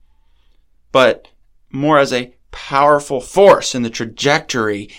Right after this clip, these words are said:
and development of the entirety of the history of Renaissance architecture, and as a major character in the revival and the redesign of the architectural modes from classical antiquity.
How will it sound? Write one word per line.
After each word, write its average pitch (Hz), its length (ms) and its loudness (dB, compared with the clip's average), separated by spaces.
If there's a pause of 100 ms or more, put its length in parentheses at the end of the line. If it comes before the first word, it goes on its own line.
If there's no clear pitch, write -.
and 107 160 -8
development 104 920 2 (200)
of 117 160 -2
the 127 160 -2
entirety 160 800 2
of 123 100 -2
the 120 80 -4
history 120 480 -4
of 110 120 -2
Renaissance 113 460 -6
architecture, - 720 -4 (1500)
and 202 240 0
as 175 120 -2
a 165 60 2
major 151 380 0
character 151 500 -2
in 165 160 0
the 156 120 -2
revival 165 760 0
and 170 300 -4
the 156 40 0
redesign 147 1800 -2 (540)
of 131 140 2
the 139 180 -2
architectural 151 720 -2
modes 113 460 0 (160)
from 117 180 -2
classical 117 640 -2
antiquity. 147 800 -4